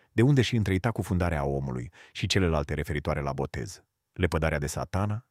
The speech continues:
și de îngerii lui, din care Scriptură este luată? Oare nu din această învățătură nedivulgată și nerostită, pe care părinții noștri au păstrat-o într-o tăcere inaccesibilă curiozității? Ce ne spune aceasta? Sfântul Vasile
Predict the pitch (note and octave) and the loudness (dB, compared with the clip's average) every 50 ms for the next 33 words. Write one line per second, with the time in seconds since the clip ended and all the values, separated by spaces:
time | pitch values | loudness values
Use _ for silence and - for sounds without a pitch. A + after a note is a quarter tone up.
0 | _ _ - - - F2 D#2+ - - G#2+ F#2+ F2 D#2+ D2+ D2 C2+ C2+ C2 B1+ C2 | _ _ -6 -4 -2 0 0 0 2 2 2 2 2 2 0 -2 -2 -4 -4 -6
1 | A#1 - D#2 - _ _ - - _ - F#2 G2 F2+ F2 A2 A#2+ B2 A2 - - | -6 -8 -10 -14 _ _ -20 -20 _ 0 2 2 2 2 0 -2 -2 -2 -4 -2
2 | - F#2+ D#2+ - A2+ A#2 A2 G2+ F#2 - - E2+ D#2 C#2+ C2 - - - - G2 | -2 -4 -2 -2 -2 0 0 -2 -2 -2 -2 -2 0 -2 -4 -6 -8 -12 -12 -14
3 | - _ _ _ _ _ _ _ _ _ _ _ - G2+ G2 G2+ G2+ A#2 C#3 B2+ | -16 _ _ _ _ _ _ _ _ _ _ _ 0 2 2 4 4 4 4 4
4 | A2+ F2+ E2+ D#2 - E2+ E2 - F2 D#2+ D2+ D#2 - - D2 - G2+ F#2 F2+ E2 | 4 4 4 2 0 -2 -2 0 0 0 0 0 -2 -2 -4 -2 -2 0 0 2
5 | E2+ E2 D#2 D#2+ C#2+ D2 C#2+ D2 E2 D#2+ D#2+ - C#2 C2+ - D#2+ D#2 D2+ C#2+ C#2 | 2 0 0 0 -2 -2 -2 0 0 -2 -2 -2 -6 -6 -4 -2 -2 0 -2 -2
6 | C#2+ - - - - - - - - - - _ _ - _ _ - - - F2 | -6 -6 -8 -8 -10 -8 -10 -12 -12 -14 -16 _ _ -20 _ _ -8 -2 0 0
7 | D#2 D2+ - - D#2 D#2+ E2+ F2+ E2+ - E2 C#2+ D#2 F2 F2 E2 - - E2+ E2 | 0 0 -2 -2 -2 0 0 0 0 0 -2 0 0 0 0 0 0 -2 -4 -4
8 | - - - - - F2 E2 F2 E2+ - - A2 A2 - G2+ F#2 F2 E2+ F2 E2 | -4 -8 -8 -4 -2 0 0 0 0 0 0 0 0 2 2 2 2 2 0 0
9 | - E2+ D2+ - - A2+ G#2 F2+ - - C3 A#2+ G2+ F2 D#2+ - - - D#2+ - | 0 -2 -2 0 0 0 0 0 0 2 2 2 2 2 0 -2 -2 -4 -4 -2
10 | - A2 A2 A2 F#2 E2+ - - D#2+ D#2+ D2+ D2+ D#2+ D#2+ - - D2 B1 - - | -2 0 0 2 2 0 0 0 0 2 2 0 0 -2 -4 -4 -4 -6 -6 -8
11 | - - - _ _ _ _ _ _ _ _ _ _ _ - E3+ D3 G#2 - - | -10 -12 -14 _ _ _ _ _ _ _ _ _ _ _ 0 2 2 2 2 0
12 | F2+ D#2+ D2 B1+ C2+ - - - G2+ - - - - - _ _ _ _ _ _ | 0 -2 -2 -2 -4 -6 -6 -6 -6 -8 -10 -12 -12 -16 _ _ _ _ _ _
13 | _ _ _ - - - - - _ _ - - - F3 F3 - C#3+ A#2 G#2 F#2+ | _ _ _ -20 -20 -20 -20 -20 _ _ -18 -4 0 2 2 4 4 4 4 2
14 | F2 - - C#3 B2+ A#2 G#2 - - | 2 2 0 2 2 0 0 -2 -6